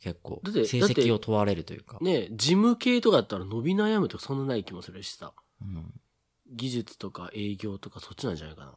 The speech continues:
Speaker 1: 朝を、朝起きれんとかじゃない。っていうことではないってことだよね。
Speaker 2: <laughs> うん。
Speaker 1: うん。
Speaker 2: まあ、彼を励まそうとしたけど、なかなか元気にならないような気がしたんだって。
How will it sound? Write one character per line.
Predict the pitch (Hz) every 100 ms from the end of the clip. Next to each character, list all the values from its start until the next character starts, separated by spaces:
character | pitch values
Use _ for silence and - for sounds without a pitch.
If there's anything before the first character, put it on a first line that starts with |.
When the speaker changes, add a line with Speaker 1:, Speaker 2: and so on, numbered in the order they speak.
| _
Speaker 1:
朝 | - 87 82
を、 | 80 - -
朝 | 95 78
起 | 78
き | 92
れ | 78
ん |
と | -
か | - - -
じ | -
ゃ | -
な |
い。 | -
っ | - _ - -
て | 131
い |
う | 143
こ | 165
と | 131
で | 85
は |
な | 131
い |
っ |
て | 101
こ |
と | -
だ | -
よ |
ね。 | 131 131 _
Speaker 2:
<laughs> | _
う | 95
ん。 |
Speaker 1:
う | 87
ん。 | 107 _ - 175 - _ _ _ - 104 - - _ _ _ _ _ _ _ _
Speaker 2:
ま | 117
あ、 | 113
彼 | - 381 381
を | 214 135 -
励 | - - 147 208 208
ま | 233 262
そ | 254 320
う | 262
と | - 131
し | -
た | 208
け | 196 110
ど、 | 90
な | 95 139
か | 240
な | 262 269
か | 262
元 | 190 285 254
気 | - 104
に |
な | 90
ら | 127
な | 185
い | 131
よ | 95
う | 92
な | 87
気 | - 90
が | 95
し | -
た | 117 117
ん |
だ | 80
っ |
て。 | - 101